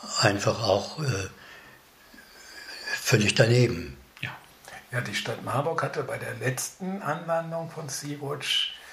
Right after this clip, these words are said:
Speaker 3: sich bereit erklärt, alle siebenundsechzig Geflüchteten
Speaker 1: Hm.
Speaker 3: aufzunehmen. Und, äh, andere, vierzehn andere Städte in Deutschland haben das Gleiche getan.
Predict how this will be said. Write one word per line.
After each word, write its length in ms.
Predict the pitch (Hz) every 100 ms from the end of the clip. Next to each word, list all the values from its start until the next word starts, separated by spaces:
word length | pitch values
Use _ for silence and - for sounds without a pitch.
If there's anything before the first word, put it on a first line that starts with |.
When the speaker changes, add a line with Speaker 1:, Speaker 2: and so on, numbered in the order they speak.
| - -
Speaker 3:
sich 220 | 123 -
bereit 380 | 127 117 123 127
erklärt, 480 | 120 - 117 131 -
alle 240 | 131 135
siebenundsechzig 1200 | 120 135 127 123 120 123 - - - 101 - - - -
Geflüchteten 680 | - 107 101 - 101 -
Speaker 1:
Hm. 260 | 104 101 104
Speaker 3:
aufzunehmen. 560 | 85 - 107 123 156 208 - - - - -
Und, 480 | - 117 113 117 - -
äh, 280 | 113 113 -
andere, 540 | - 131 160 147 135 131
vierzehn 480 | - 151 - 139 123
andere 320 | 139 151 143
Städte 340 | - 147 139
in 80 | 131
Deutschland 400 | 127 131 - 117
haben 160 | 120 123
das 180 | 117
Gleiche 320 | - 127 131 131
getan. 220 | -